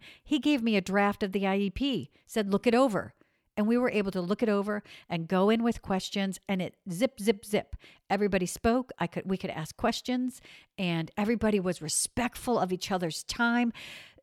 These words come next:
E-, just from the way they brought up the document, everything. It was so beautiful. It was so beautiful. It is out there. It is out there, and I'm hoping that in the evolution of humanity, that this will become the norm.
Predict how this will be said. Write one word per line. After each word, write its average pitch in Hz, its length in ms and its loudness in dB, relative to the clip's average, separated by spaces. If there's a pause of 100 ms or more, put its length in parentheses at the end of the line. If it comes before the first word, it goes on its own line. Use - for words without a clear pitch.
E-, 277 240 -4
just 269 280 -2
from 233 420 0 (100)
the 214 200 2
way 214 300 4
they 190 140 0
brought 175 340 -2 (260)
up 226 260 -2
the 233 100 -2
document, 214 600 0 (120)
everything. 220 480 0
It 170 120 -8
was 175 120 -6
so 254 480 4
beautiful. 185 640 -4 (100)
It 208 140 -4
was 180 120 -4
so 226 300 2
beautiful. 202 540 -2
It 262 120 2
is 269 280 2
out 180 240 0
there. - 320 -10 (880)
It 220 120 2
is 233 120 2
out 202 180 4
there, 185 300 0
and 175 120 -6
I'm 170 120 -6
hoping 208 580 -2 (380)
that 170 320 -2
in 208 140 -2
the 196 140 -2
evolution 185 640 0
of 156 360 -4 (100)
humanity, 185 720 -2
that 156 200 -6 (120)
this 226 380 2
will 208 80 2
become 180 320 -8
the 165 100 -8
norm. 156 380 -8